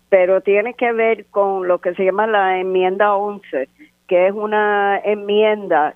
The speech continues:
que, de la Constitución norteamericana que dice que tú no puedes demandar al tribunal de, a, al Estado, de, a los estados ante el Tribunal Federal por un sinnúmero de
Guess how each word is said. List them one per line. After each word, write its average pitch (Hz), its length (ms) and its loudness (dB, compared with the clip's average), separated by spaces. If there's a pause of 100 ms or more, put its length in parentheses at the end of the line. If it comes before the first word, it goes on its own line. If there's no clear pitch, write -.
que, 160 1080 0
de 170 160 2
la 160 160 0
Constitución 180 920 -4
norteamericana 175 960 0
que 165 160 -2
dice 185 540 -2 (420)
que 165 680 2
tú 185 120 -4
no 185 140 -2
puedes 214 320 0
demandar 185 840 0
al 170 240 -2
tribunal 170 640 -2
de, 185 440 2
a, 165 600 2 (240)
al 170 180 0
Estado, 170 560 -2 (460)
de, 165 240 -4
a 156 120 -8
los 165 220 -4 (160)
estados 180 720 -2 (100)
ante 170 360 -2
el 165 60 -2
Tribunal 147 520 0
Federal 139 460 0
por 170 220 -2
un 196 280 -4
sinnúmero 185 560 0
de 160 180 -2